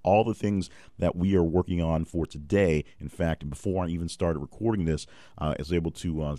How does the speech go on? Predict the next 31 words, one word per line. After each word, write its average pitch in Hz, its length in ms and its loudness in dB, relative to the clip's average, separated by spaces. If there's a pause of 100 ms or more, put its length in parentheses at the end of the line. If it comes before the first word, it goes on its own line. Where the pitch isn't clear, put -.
(140)
get 95 140 2
out 80 160 0
a 76 40 -4
story 80 500 0
on 76 180 -4
Donald 73 260 -4
Trump, 104 400 0
who 82 280 -4 (240)
has 80 200 -2
essentially 90 540 -2
killed, 135 640 0 (340)
uh, 101 340 2
the 80 880 -2 (240)
progression 104 880 2
that 82 200 0
Donald, 90 300 0
that 85 180 2 (180)
President 92 360 0
Obama 110 280 2
had 82 300 2
in 82 60 -4
the 80 60 -2
military, 76 560 -2 (460)
banning, 107 600 4
he 131 320 0
being 90 240 2
Trump, - 300 -2
now 85 200 0
banning 90 420 2
transgender 85 720 -4
troops - 380 -4